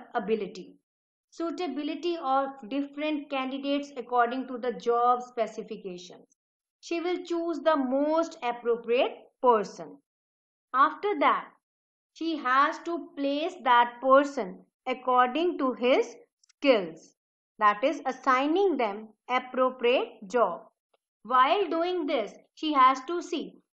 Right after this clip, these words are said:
that everyone goes through induction or orientation.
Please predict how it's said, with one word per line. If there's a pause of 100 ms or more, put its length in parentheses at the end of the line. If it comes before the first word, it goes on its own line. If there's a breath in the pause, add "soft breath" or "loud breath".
that
everyone
goes
through
induction (180)
or (120)
orientation.